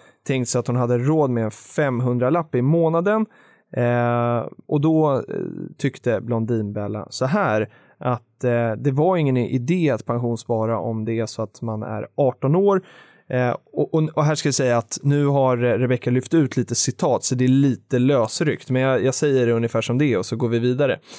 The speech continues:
Eh, och så sa Blondinbella vidare då att hon tyckte att man skulle pensionsspara när man har köpt det man behöver och kommit en bit in i livet.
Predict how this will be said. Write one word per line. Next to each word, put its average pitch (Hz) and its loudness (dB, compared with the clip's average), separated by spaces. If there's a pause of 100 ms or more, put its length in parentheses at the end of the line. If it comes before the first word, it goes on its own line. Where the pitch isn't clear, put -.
(440)
Eh, 117 2 (220)
och 135 4
så 147 -2
sa 139 -2
Blondinbella 131 2
vidare 143 2
då 123 2
att 107 -2
hon 120 -2
tyckte 120 -2
att 117 0
man 113 0
skulle 117 -4
pensionsspara 113 -2
när 104 -6
man 113 -2
har 113 -4
köpt - -6
det - -6
man 117 -2
behöver 139 2 (220)
och 120 -4
kommit 120 -2
en 120 0
bit 117 -2
in 127 0
i 139 2
livet. 151 2